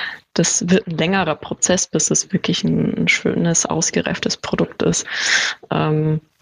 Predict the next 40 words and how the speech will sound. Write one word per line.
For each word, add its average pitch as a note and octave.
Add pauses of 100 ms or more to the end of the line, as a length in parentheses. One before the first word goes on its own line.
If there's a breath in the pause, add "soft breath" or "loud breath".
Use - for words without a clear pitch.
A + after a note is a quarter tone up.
(760)
ja, F#3
und E3+
dann D#3
doch -
hinterher F3+
festzustellen, -
dass D#3+
es, - (600)
äh, - (960)
man F3
hat -
jetzt -
so F3+
vier F#3+
Jahre G#3
dran F#3
entwickelt. -
Das -
ist -
schon F#3
auch - (160)
eine E3+
lange D#3
Zeit, G#3+
aber D#3+
wenn D#3
man D#3+
überlegt, D#3+
was E3+
man D#3+
in D#3+
diesen E3
vier -
Jahren, F3 (580 loud breath)
ähm, D#3+
alles D3+
aufgebaut A3
hat, A#3+
ist -
schön. G3